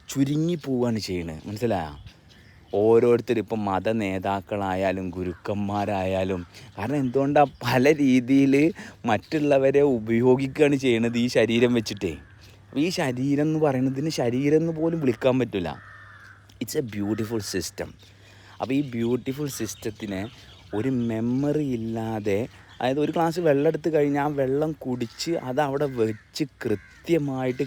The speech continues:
കൈകാര്യം ചെയ്തിട്ടില്ല എന്നുണ്ടെങ്കിൽ അതിൻ്റെ ട്രേസ് ഇതിൽ വരും.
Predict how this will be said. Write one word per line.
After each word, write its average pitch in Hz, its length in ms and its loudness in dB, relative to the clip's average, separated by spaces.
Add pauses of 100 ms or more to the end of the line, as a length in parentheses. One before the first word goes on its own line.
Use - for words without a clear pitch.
കൈകാര്യം 117 540 -2
ചെയ്തിട്ടില്ല 107 920 -2
എന്നുണ്ടെങ്കിൽ 95 800 -4 (520)
അതിൻ്റെ 95 320 -8
ട്രേസ് 117 360 -4
ഇതിൽ 123 200 -2
വരും. 104 360 -4